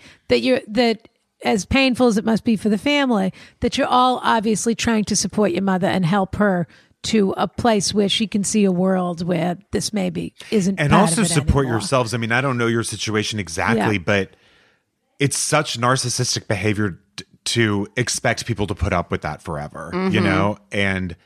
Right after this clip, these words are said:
Speaker 2: at a certain point, I do think you have to take care of yourself, which is why all I can say really, Kara, I think is echoing what you said, which is just the child isn't old enough yet to really
Speaker 3: Yeah.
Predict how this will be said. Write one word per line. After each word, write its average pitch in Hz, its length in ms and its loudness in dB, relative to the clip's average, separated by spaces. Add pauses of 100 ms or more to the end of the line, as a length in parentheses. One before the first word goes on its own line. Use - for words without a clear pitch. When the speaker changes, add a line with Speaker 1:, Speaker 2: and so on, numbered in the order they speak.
(140)
Speaker 2:
at 120 120 0
a - 20 0
certain 120 320 0
point, 107 220 0
I 104 60 2
do 101 180 -2
think 98 240 -2
you 95 60 0
have 92 120 -2
to 92 300 -4 (560)
take 113 260 -2
care 104 240 2
of 95 80 0
yourself, 101 480 0
which 107 160 -4
is 92 140 -4
why 107 500 2 (920)
all 156 180 4
I 151 120 2
can 127 180 -4
say 135 240 0
really, 117 400 0
Kara, 101 340 0
I 101 140 -4
think 107 240 -4
is 110 180 -4
echoing 113 400 -2
what 98 140 -4
you 104 180 -4
said, 85 500 -4 (920)
which 131 340 -2
is 123 160 -2
just - 480 -4 (2500)
the 131 140 -8
child 135 360 0
isn't 117 180 0
old 110 160 2
enough 85 220 -4
yet 71 340 -6
to 120 140 2
really 101 320 2
Speaker 3:
Yeah. 127 260 0